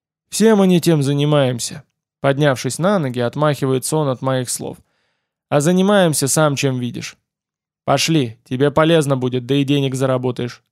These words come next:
Точно говорю». Если его слова о полезности спорны, ну чего полезного в лазании под землёй, то вот касательно денег он попадает в точку.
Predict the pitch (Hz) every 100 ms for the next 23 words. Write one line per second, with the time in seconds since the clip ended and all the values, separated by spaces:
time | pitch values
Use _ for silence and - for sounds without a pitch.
0 | _ - 165 - 147 135 135 127 120 127
1 | _ _ _ _ _ _ _ _ _ _
2 | - 156 240 214 208 208 202 180 180 196
3 | 175 175 190 160 151 - 143 - 185 156
4 | 135 180 226 _ - 160 185 202 131 156
5 | 170 135 131 127 151 135 131 127 - 131
6 | 127 151 131 123 160 - - 262 240 226
7 | 240 240 226 214 202 202 202 185 - 196
8 | 156 151 - 135 127 - 131